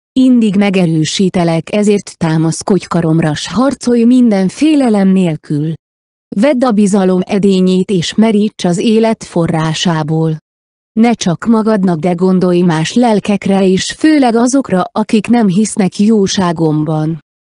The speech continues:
A lélek: "Ó Uram, érzem, hogy szívem megtelik szereteteddel, s irgalmad és jóságod sugarai átjárták lelkemet.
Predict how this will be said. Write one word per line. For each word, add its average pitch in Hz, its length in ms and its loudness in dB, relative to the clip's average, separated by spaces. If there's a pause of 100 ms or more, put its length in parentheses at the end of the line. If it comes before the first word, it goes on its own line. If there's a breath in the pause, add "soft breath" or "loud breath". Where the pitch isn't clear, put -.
(600)
A - 20 0
lélek: 262 540 2
"Ó 165 160 0
Uram, 185 280 2
érzem, 175 460 0
hogy 170 160 2
szívem 180 500 0
megtelik 165 560 -2
szereteteddel, 175 920 -2
s - 200 -4
irgalmad 196 520 2
és 196 240 0
jóságod 180 640 0
sugarai 156 600 -2
átjárták 190 920 -2
lelkemet. 156 760 -4